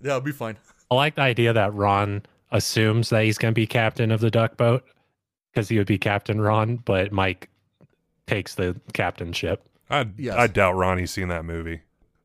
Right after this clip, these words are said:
Speaker 1: Fucking
Speaker 2: Mm-hmm.
Speaker 1: Mike is driving his duck boat in the Ozarks, and he sees a storm a-coming, and he looks, he pops on the little P A thing, and he's like, "All right, guys, we got ourselves a situation here."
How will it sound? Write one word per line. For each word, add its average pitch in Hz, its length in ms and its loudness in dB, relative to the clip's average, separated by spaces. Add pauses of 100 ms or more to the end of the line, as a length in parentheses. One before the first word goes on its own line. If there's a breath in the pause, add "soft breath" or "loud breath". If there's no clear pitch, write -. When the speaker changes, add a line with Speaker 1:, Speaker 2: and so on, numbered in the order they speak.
(120)
Speaker 1:
Fucking 117 520 -4
Speaker 2:
Mm-hmm. - 240 -18
Speaker 1:
Mike 139 280 -4
is 107 220 -6
driving 120 380 -4
his 98 120 -10
duck 110 300 -6
boat 127 360 -4
in 110 200 -14
the 98 100 -12
Ozarks, 104 760 -8 (360)
and 110 100 -10
he 110 60 -8
sees 127 220 -4
a - 20 -2
storm 120 360 -6
a-coming, 101 440 -8
and 98 80 -10
he 107 80 -10
looks, 107 380 -10
he 127 160 -8
pops 131 360 -2
on 135 160 -4
the 113 80 -6
little 110 420 -6 (380)
P 131 220 -6
A 120 160 -2
thing, 110 240 -8
and 107 80 -8
he's 110 160 -8
like, 110 140 -4
"All 135 80 2
right, 139 180 2
guys, 117 240 -2
we 104 60 -16
got 120 280 -4 (300 soft breath)
ourselves 120 240 -4
a 104 60 -8
situation 131 720 -2
here." 95 260 -10